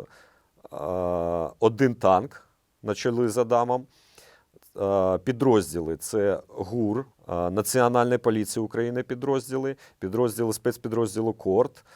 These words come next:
підрозділи, м, поли-, поліції особливого призначення, це бивший "Беркут", це ірпінські хлопці, е, і, ну, наша якась піхота, да, там, е, тероборона, е,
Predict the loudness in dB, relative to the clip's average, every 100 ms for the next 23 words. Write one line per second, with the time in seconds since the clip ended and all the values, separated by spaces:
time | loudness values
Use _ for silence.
0 | _ _ -10 -6 0 2 2 0 -2 0
1 | 0 0 -2 -4 -12 -10 -8 -8 -8 -8
2 | -8 -8 -12 -6 -4 -2 -4 -6 -12 -6
3 | -4 -4 -4 -4 -4 0 2 2 0 -4
4 | -4 -4 -6 -8 -8 -8 -8 -6 -4 -4
5 | -4 -6 -8 -4 -4 -4 -10 -10 -4 -4
6 | -4 -8 -8 -10 -10 -12 -4 -4 -4 -8
7 | -6 -4 -6 -10 -18 -20 -18 -12 -8 -8
8 | -6 -6 -8 -10 _ -20 -20 _ _ _
9 | _ _ -8 -4 -2 -2 -2 -2 -4 -4
10 | -4 0 0 0 -4 -4 -6 -8 -2 -2
11 | 0 0 4 2 2 -6 -6 -2 0 2
12 | 0 0 2 2 4 4 4 2 0 0
13 | 0 -2